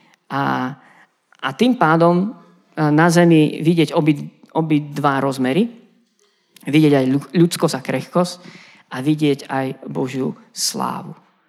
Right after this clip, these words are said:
No áno, my by sme chceli vidieť len tú Božiu slávu a dokonalých prorokov, dokonalých pastierov, kazateľov, dokonalé zbory, dokonalé cirkvi, ale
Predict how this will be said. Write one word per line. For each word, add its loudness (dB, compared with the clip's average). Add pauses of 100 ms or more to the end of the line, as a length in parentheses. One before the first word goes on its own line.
(420)
No -2
áno, 2
my 2
by -4
sme -2
chceli -2
vidieť 0
len 0
tú -6
Božiu -6
slávu -4
a -6
dokonalých -4
prorokov, 0
dokonalých -4
pastierov, -4 (480)
kazateľov, -2
dokonalé -2
zbory, -2
dokonalé -4
cirkvi, -8
ale -12